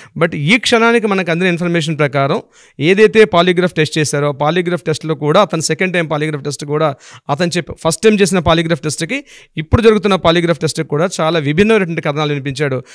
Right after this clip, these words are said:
బహుశా నేను అనుకోవడం మరొకసారి పాలిగ్రఫీ టెస్ట్‌కి కూడా అతను తీసుకొచ్చే విధానం కనిపిస్తుంది. ఇకపోతే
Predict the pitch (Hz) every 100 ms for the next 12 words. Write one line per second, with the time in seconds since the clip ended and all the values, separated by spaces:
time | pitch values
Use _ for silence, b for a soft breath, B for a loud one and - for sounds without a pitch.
0 | B - 139 170 190 156 196 185 180 156
1 | 131 b b - 123 151 226 240 233 208
2 | 185 185 180 165 160 156 165 147 156 175
3 | 160 147 156 - 143 - 147 139 127 120
4 | 110 - 117 117 b b - 196 285 262
5 | 190